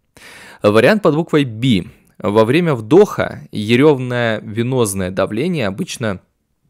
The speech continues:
снижается, поскольку кровь втягивается в правые отделы сердца. Физиология такова. Когда мы делаем вдох,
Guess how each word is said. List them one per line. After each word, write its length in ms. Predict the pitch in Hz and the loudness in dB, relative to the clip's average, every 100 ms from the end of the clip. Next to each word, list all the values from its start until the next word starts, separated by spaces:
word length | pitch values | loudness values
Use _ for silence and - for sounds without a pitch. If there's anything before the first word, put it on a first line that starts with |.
| _ _ _ _ - | _ _ _ _ -18
снижается, 920 | - 135 135 113 92 - - - 151 | -4 -2 2 2 2 -4 -12 -14 -16
поскольку 680 | - 113 - 131 107 113 101 _ _ - | -4 -4 2 2 4 2 2 _ _ -6
кровь 480 | - 147 156 - _ _ _ | 2 4 2 -2 _ _ _
втягивается 1040 | - 135 160 143 117 101 - 107 98 - | -2 2 2 2 0 0 -2 -4 -4 -6
в 140 | - - | -12 -6
правые 680 | 123 131 139 117 120 104 - - | -2 2 2 2 0 -2 -6 -16
отделы 540 | - 117 107 117 107 110 | -2 -2 0 0 0 0
сердца. 640 | - 120 90 - - - _ _ _ _ _ | 0 0 0 -2 -12 -16 _ _ _ _ _
Физиология 680 | 135 131 135 156 196 156 147 | -2 2 4 4 2 2 0
такова. 520 | 143 143 107 - - _ _ _ _ _ _ _ - - _ | -2 2 2 2 -8 _ _ _ _ _ _ _ -20 -20 _
Когда 300 | - 131 220 | 4 6 6
мы 140 | 202 147 | 4 0
делаем 600 | 123 139 117 95 90 - - | 2 2 4 0 -4 -14 -8
вдох, 560 | 110 107 104 165 - | -6 -2 2 2 0